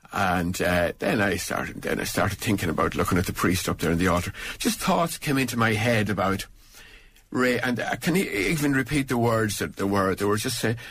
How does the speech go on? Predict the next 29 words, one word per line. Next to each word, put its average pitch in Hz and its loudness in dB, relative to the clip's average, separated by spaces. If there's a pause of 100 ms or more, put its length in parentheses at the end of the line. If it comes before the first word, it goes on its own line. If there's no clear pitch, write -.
(100)
like, 120 0
"Ray, 117 2
you 131 -2
could 113 -6
be 104 0
up 92 -4
there 95 0
doing 87 -2
what 92 -2
he's 107 2
doing." - -8 (420)
And - -2
that - 2
was 117 2
it. - -2 (720)
And 104 0
I 98 2
kind 107 2
of, 101 -4 (440)
you 277 -2
know, 247 0
you - -4
kind - -2
of 143 -2
question - 0
it, 90 0
and 73 -8
you 87 -6
say, - -4